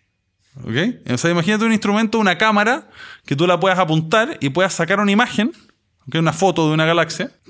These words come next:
pero para cada píxel en esa foto no tienes un valor, que es la intensidad de la luz en tal filtro, por ejemplo, en un filtro, eh, rojo, un filtro azul o un filtro,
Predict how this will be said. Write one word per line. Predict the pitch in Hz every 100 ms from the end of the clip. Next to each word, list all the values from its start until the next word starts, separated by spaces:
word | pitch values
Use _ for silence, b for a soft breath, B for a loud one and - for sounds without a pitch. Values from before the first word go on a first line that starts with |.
| _
pero | 180 170 175
para | 170 151 151
cada | 214 233
píxel | 202 - - 269
en | 254
esa | 254 233
foto | 208 - 160 214 -
no | 139 156
tienes | 180 233 254 - -
un | 202 220
valor, | 151 117 147 254 - _ _ _ _ _ _
que | 135
es | 127
la |
intensidad | 127 127 123 - 127 147
de |
la | 139
luz | 131 143 156 156
en | 131 127 123 - _ - - _
tal | 147 143
filtro, | - 180 131 - 113
por | 104
ejemplo, | 101 113 107 - - b b b -
en | 107
un | 107
filtro, | - 139 - 139 127 123 117 B B _ -
eh, | 110 110 110
rojo, | 127 143 - 98
un | 101
filtro | 101 123 104 123 113 107
azul | - 127 113 98
o |
un | 98 98
filtro, | 117 101 - 104 101 98